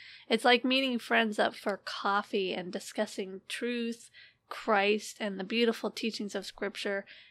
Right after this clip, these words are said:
in fellowship with Anthony and Amy. I really love the banter, and yes, even the dad jokes <laughs> Anthony gives almost every episode. I always envision Amy's expression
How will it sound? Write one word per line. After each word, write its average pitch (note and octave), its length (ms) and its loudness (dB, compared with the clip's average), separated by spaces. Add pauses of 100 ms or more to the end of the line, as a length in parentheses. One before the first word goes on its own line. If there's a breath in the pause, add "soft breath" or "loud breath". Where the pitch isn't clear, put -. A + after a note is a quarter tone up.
(120 loud breath)
in A3 180 2
fellowship A#3 720 4
with G3+ 220 -2 (180)
Anthony G3+ 480 -8
and F#3+ 120 -8
Amy. G#3+ 420 -4 (560 loud breath)
I G#3+ 60 8
really A#3 360 8
love A#3+ 220 4
the A3 80 6
banter, G3+ 640 0 (200)
and G#3+ 200 2
yes, G#3 440 0
even G#3+ 280 0
the A#3 100 4
dad F#3+ 560 2
jokes - 400 -2
<laughs> - 40 4
Anthony A3 440 2
gives G3+ 360 -4
almost G3 420 -2
every F#3+ 280 2
episode. F#3+ 540 -4 (440 loud breath)
I A3+ 220 8
always C4 320 6
envision A3+ 680 4
Amy's G#3+ 480 0
expression G#3+ 840 -6